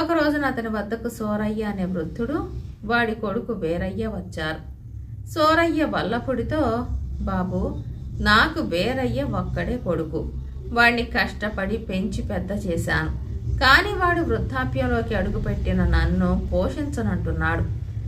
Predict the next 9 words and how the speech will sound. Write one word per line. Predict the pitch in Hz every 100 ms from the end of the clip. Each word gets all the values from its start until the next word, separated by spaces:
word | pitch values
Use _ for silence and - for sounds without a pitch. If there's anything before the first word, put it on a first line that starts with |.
| - -
ఇప్పుడు | 233 - 247 254
నాకు | 233 208 208
భిక్షాటన | 196 208 - 262 240 233 220
తప్ప | 208 185 185 214
మరొక | 214 170 196 196 202
మార్గం | 185 185 - 247 226
లేదు" | 185 175 175 - -
అన్నాడు | 214 185 160 -
దీనంగా. | 240 285 - - - -